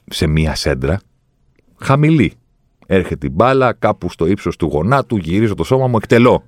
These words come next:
Σου λένε όλοι τα expected goals. Ναι, δεν είναι όλες οι φάσεις ίδιες. Δεν παίζει, δεν είναι όλες οι φάσεις ίδιες ανάλογα με τη θέση. Παίζει ρόλο και ο τρόπος με τον οποίο έχει προκύψει η φάση. Αν βάλουμε λοιπόν έναν for στο πέναλτι,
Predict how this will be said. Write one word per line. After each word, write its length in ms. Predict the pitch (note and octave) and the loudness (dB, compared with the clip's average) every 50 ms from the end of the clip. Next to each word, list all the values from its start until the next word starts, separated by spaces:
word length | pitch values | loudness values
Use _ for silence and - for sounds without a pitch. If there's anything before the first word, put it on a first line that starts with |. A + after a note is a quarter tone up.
| _ _ _ _ _ _ _ _ _ _ _ _ _ _ _ _ _ _ _ - | _ _ _ _ _ _ _ _ _ _ _ _ _ _ _ _ _ _ _ -16
Σου 160 | - - D#2+ | -8 -4 -2
λένε 180 | F2 F#2+ F2 E2+ | 0 0 2 2
όλοι 180 | F2+ G2+ G2 F2 | 2 0 0 0
τα 180 | - D2+ C#2+ | -2 -6 -6
expected 420 | - - - - - - D#2 C#2+ D2 | -8 -6 -6 -6 -6 -4 -8 -4 -2
goals. 160 | F2+ F#2 F2+ | -2 -2 0
Ναι, 160 | G#2 A2 G2 | 0 0 0
δεν 220 | E2 G2+ A#2+ C3 | 2 0 0 0
είναι 200 | D3 D3+ C#3+ B2+ | 0 0 2 2
όλες 320 | A2 G2 F2+ D#2 C#2+ - - | 4 2 2 2 -2 -6 -8
οι 40 | - | -10
φάσεις 400 | - - D2+ C#2 - - - - | -8 -6 -6 -6 -6 -8 -4 -4
ίδιες. 320 | D2 C2+ B1 C#2 C2+ D2 | -4 -4 -2 -4 -2 0
Δεν 120 | F2 E2+ | 0 0
παίζει, 300 | F#2+ G#2 G#2 G2+ G2+ F#2+ - - _ _ _ _ _ - - - - - - - | 2 2 2 2 0 -2 -2 -6 _ _ _ _ _ -20 -20 -20 -20 -20 -8 -2
δεν 140 | - F#2 | 2 2
είναι 140 | G#2 A2 A2 | 4 4 4
όλες 260 | G#2+ G#2+ G#2+ G2 - | 4 4 4 2 0
οι 40 | - | -2
φάσεις 340 | - - F2 D#2+ F2 D#2+ - | -2 0 0 0 0 -2 -2
ίδιες 320 | A#1+ F2 D#2+ D2+ D2+ - | 0 -2 0 0 -2 -2
ανάλογα 300 | D2+ D2+ D2+ D#2 C#2+ D2 | 0 0 0 0 0 0
με 120 | C#2+ D2+ - | 0 -2 -4
τη 120 | - - | -4 -8
θέση. 480 | - - - E2 - - - - C#2+ - - _ _ _ _ _ _ _ _ - - | -10 -4 -2 -2 -2 -2 -6 -8 -8 -8 -12 _ _ _ _ _ _ _ _ -10 -4
Παίζει 240 | - F2 E2+ F2+ F2+ | -2 -2 0 2 2
ρόλο 320 | F#2 F#2+ G2+ G#2 A2 G#2 - _ _ _ | 2 2 2 2 0 0 -2 _ _ _
και 200 | _ - - F#2+ | _ -6 -2 0
ο 100 | F2 E2 - _ | 0 0 -2 _
τρόπος 480 | - A2+ A#2+ B2 - _ - D#2+ D2 C#2+ | 0 2 2 2 0 _ -6 -8 -6 -6
με 100 | C#2+ C2+ | -8 -8
τον 120 | - C#2 | -6 -6
οποίο 300 | C2+ B1+ - C#2 C2 B1 | -6 -6 -6 -6 -6 -6
έχει 140 | B1 - - | -6 -10 -8
προκύψει 540 | - C#2 C2 - - C2 - - - - - _ _ _ _ _ _ _ _ | -6 -6 -6 -6 -8 -12 -12 -12 -14 -14 -14 _ _ _ _ _ _ _ _
η 80 | - - | -12 -12
φάση. 340 | - - B2 - - - - _ _ _ _ _ _ _ _ _ _ _ _ _ _ - - _ _ _ _ _ _ _ _ | -10 -10 -10 -12 -12 -18 -20 _ _ _ _ _ _ _ _ _ _ _ _ _ _ -20 -20 _ _ _ _ _ _ _ _
Αν 260 | - F#2 G#2+ A#2 A#2+ | -2 0 0 0 2
βάλουμε 300 | A2 B2+ B2 B2 A#2+ A#2 | 2 2 2 2 2 2
λοιπόν 300 | A2 G#2 F#2 - G#2 G#2 | 0 0 2 2 2 4
έναν 280 | G2+ G2 F#2 F2+ E2+ D2 - - | 4 2 2 0 0 -2 0 0
for 140 | F#2+ F#2 E2+ | 2 2 2
στο 140 | - - - | 0 -4 -10
πέναλτι, 560 | - _ E2+ D#2+ D2+ C2+ C2 C2 B1+ D#2 G2 | -6 _ -2 -2 0 -2 -4 -4 -4 -6 -6